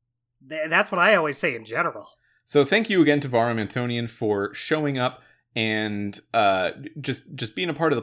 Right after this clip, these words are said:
Speaker 2: podcast. We really appreciate it. Um, it was weird, though, <laughs> because on the same day that we recorded that episode, the f-, finale of our Minecraft Story Mode Season one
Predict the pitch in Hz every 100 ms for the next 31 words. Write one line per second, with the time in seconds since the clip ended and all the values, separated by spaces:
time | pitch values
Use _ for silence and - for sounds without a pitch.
0 | - 143 147 160 143 - 101 104 143 151
1 | 147 117 - 117 - 123 123 127 - _
2 | _ _ _ _ - 104 101 95 92 90
3 | 90 _ _ _ _ _ _ _ _ _
4 | _ _ _ _ _ _ _ - 147 160
5 | 131 139 165 135 95 90 117 - 143 131
6 | 120 139 113 - - - 131 127 123 113
7 | - - 143 147 170 156 139 131 110 113
8 | 110 107 98 - 123 127 123 113 98 92
9 | 90 - - - _ _ _ _ _ _
10 | _ _ _ _ _ _ - 113 101 92
11 | - - _ - - 127 135 135 90 -
12 | 104 104 98 95 95 - - 104 131 143
13 | 147 117 - - - 131 120 113 110 107
14 | - 120 117 113 98 107 110 104 98